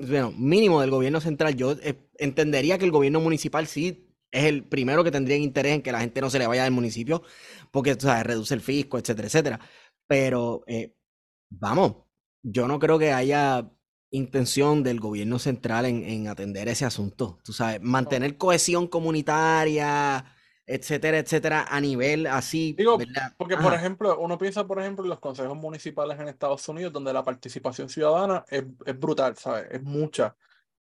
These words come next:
Speaker 3: Porque hay una forma totalmente distinta de pensar el
Speaker 1: Sí.
Speaker 3: espacio de discusión pública.
Speaker 1: Mira, allí se va
Speaker 3: Pero
Speaker 1: hasta
Speaker 3: volviendo
Speaker 1: papelonear.
Speaker 3: Se va a papelonear, etcétera. Pero volviendo a las bibliotecas, también en Puerto Rico hay un, una, un desconocimiento de cómo funcionan los fondos federales y muchas veces las personas que están a cargo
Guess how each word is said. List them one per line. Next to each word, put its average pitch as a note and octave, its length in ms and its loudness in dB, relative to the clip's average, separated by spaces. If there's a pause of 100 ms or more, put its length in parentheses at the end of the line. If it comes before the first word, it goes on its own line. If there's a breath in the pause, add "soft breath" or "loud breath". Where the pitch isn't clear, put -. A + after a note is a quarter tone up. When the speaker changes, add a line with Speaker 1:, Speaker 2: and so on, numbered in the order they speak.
Speaker 3:
Porque D#3 280 6
hay D#3 140 10
una F3+ 140 4
forma G3+ 540 6 (140)
totalmente E3+ 540 0
distinta G3+ 460 0
de E3+ 60 0
pensar C#3 360 -6
el - 280 -14 (160)
Speaker 1:
Sí. C#3 160 -2
Speaker 3:
espacio D#3 680 4 (120)
de C3+ 140 4
discusión C#3 460 -4
pública. A#2+ 460 -8
Speaker 1:
Mira, D3 180 2
allí C#3+ 140 4
se F#3+ 140 6
va F#3+ 80 8
Speaker 3:
Pero G3 140 10
Speaker 1:
hasta F#3 100 8
Speaker 3:
volviendo F3 320 10
Speaker 1:
papelonear. C3+ 320 2 (500 loud breath)
Speaker 3:
Se F3 140 4
va E3 80 10
a E3 40 10
papelonear, G3 420 8
etcétera. - 380 0
Pero E3+ 180 8
volviendo E3 280 2
a G#3 40 6
las G#3+ 120 2
bibliotecas, A3+ 640 2
también D3+ 340 -4
en F#3+ 80 -4
Puerto G#3 260 0
Rico G#3 180 -2
hay G3+ 80 -2
un, G3+ 200 -6
una, G3 340 0
un F3+ 140 -4
desconocimiento F#3 720 -2
de E3+ 100 2
cómo D3 220 -2
funcionan F3 380 -4
los F3 100 -2
fondos E3+ 260 -4
federales F3+ 480 2
y D3+ 40 -2
muchas C#3+ 320 -4
veces F3+ 260 -2
las D#3 160 -6
personas C#3 360 -8
que - 80 -4
están F3 220 -6
a E3+ 60 -4
cargo E3+ 420 0